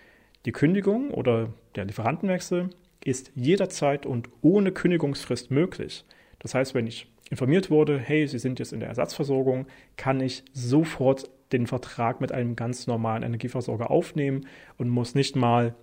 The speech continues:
sieben Tage, vierzehn Tage oder wie auch immer in die Zukunft abwarten, sondern kann sofort und ohne Kündigungsfrist in die Versorgung gehen.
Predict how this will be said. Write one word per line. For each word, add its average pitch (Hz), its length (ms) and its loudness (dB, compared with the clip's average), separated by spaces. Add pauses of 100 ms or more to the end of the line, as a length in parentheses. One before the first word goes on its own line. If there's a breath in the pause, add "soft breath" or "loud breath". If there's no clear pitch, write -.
(120)
sieben 120 280 0
Tage, 120 280 2
vierzehn 123 320 -2
Tage 120 200 0
oder 110 140 -2
wie 120 100 -2
auch - 140 -6
immer 127 380 0 (240 loud breath)
in 123 100 -2
die 117 140 -2
Zukunft - 420 -2
abwarten, 131 580 -2 (140)
sondern 113 280 -4
kann 123 320 -2
sofort 143 440 2
und 117 160 -4
ohne 127 220 2
Kündigungsfrist 123 960 -6
in 131 180 0
die 127 120 -2
Versorgung 117 480 0
gehen. - 240 -12